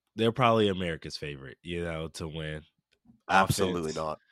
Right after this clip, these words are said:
Speaker 1: <laughs> offense has been shaky, but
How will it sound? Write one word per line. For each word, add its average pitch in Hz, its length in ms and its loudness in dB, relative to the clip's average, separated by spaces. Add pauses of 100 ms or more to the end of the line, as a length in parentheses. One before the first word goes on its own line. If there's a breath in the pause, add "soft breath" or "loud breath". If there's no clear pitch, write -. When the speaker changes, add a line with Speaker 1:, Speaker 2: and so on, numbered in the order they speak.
(420)
Speaker 1:
<laughs> - 40 -12
offense 110 1500 2 (500 loud breath)
has 104 320 0
been 120 200 0
shaky, 95 560 -4 (360)
but 98 480 0